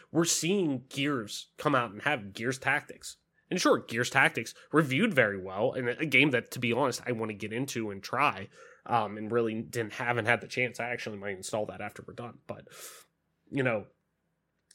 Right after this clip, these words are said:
having that avenue, that's not their main asset. Their main asset is Gears five and the amount of, you know,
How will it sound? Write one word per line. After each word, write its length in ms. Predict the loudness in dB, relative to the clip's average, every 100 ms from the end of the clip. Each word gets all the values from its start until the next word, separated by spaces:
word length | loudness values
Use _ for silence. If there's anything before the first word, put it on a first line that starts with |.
| -12 -6
having 640 | -2 4 6 6 4 4
that 140 | 2
avenue, 440 | 4 2 0 -8 0
that's 240 | 2 4 4
not 180 | 4
their 120 | 4 2
main 560 | 2 2 2 0 -4 -10 -2
asset. 400 | 2 2 0 -2
Their 100 | 2
main 260 | 2 2
asset 460 | 2 -2 0 -2 -4
is 220 | -6 -8
Gears 300 | 0 2 4
five 240 | 2 -4 -8 _ _
and 260 | -4 -2 -6 _ -4
the 180 | 2
amount 360 | 2 2 0 -2
of, 260 | -4 -8 -14 -20 -12 0
you 100 | 2
know, 220 | 2